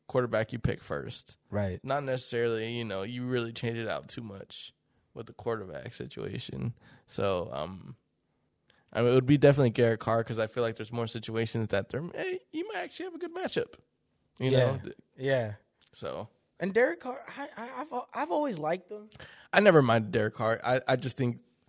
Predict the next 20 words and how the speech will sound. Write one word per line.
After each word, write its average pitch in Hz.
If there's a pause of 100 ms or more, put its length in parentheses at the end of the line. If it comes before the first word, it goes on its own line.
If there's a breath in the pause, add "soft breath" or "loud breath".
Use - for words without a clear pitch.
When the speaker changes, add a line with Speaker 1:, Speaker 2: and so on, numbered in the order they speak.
(360)
Speaker 2:
You 180
know, 170
Speaker 1:
he's 131
always 127
been 120
in 113
shitty 117
situations 113
with 120
this 120
team. -
Speaker 2:
And 226
not 269
just 240
that, 196
he, 202 (1300 loud breath)
I 170
think 233
he 220
runs 170